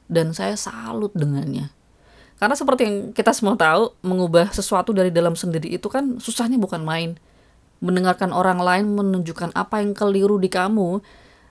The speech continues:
dan kamu mengaku bahwa iya, kamu keliru adalah sesuatu yang susah, dan cenderung nggak mungkin terjadi lah. Lebih banyak yang milih gerundel, marah-marah,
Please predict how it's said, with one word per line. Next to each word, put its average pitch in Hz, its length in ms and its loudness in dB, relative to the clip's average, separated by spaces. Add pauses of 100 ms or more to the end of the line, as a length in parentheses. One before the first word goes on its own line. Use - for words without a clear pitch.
dan 190 400 4
kamu 208 240 2
mengaku 202 400 -2
bahwa 180 320 4
iya, 202 480 6
kamu 190 240 2
keliru 202 640 2
adalah 220 480 2
sesuatu 269 320 -4
yang 277 80 -6
susah, 233 560 -6 (160)
dan 202 400 2
cenderung 220 480 2
nggak - 80 -4
mungkin 240 320 4
terjadi 175 480 2
lah. 151 40 -12 (600)
Lebih 226 240 4
banyak 233 240 2
yang 226 160 0
milih 214 240 2
gerundel, 160 560 4 (160)
marah-marah, 165 720 2